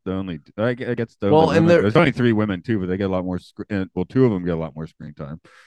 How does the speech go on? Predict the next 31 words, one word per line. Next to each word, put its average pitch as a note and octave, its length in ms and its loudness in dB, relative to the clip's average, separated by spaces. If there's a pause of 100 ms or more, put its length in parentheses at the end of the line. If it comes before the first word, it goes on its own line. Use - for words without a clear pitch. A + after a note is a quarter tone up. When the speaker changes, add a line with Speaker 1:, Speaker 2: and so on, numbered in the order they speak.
(240)
Speaker 2:
And E3 160 4
the F#3+ 100 8
intruder, F#3 680 2 (580)
to C3+ 120 -8
be C#3 120 -2
fair, D3+ 240 0
you A#2+ 180 -2
get, B2 320 0 (1160)
I C#3 100 -2
think F3 280 0
you C#3+ 160 2
get A#2+ 420 0
something A#2 600 -2
from A2+ 240 0
the G#2 120 0
intruder G#2 460 0
that F#2+ 240 -4
is G2+ 340 -4
almost G2 500 -2
like F2+ 340 -4
the, F#2 240 -4
uh, F2 240 -8 (960)
you A#2 120 -2
get A#2+ 240 2
the, G#2+ 260 0 (160)
a G#2+ 120 -2
more G#2+ 280 2
human G#2 360 -2
perspective F#2+ 720 -4
than, E2 380 -4 (260)
than E2 360 -6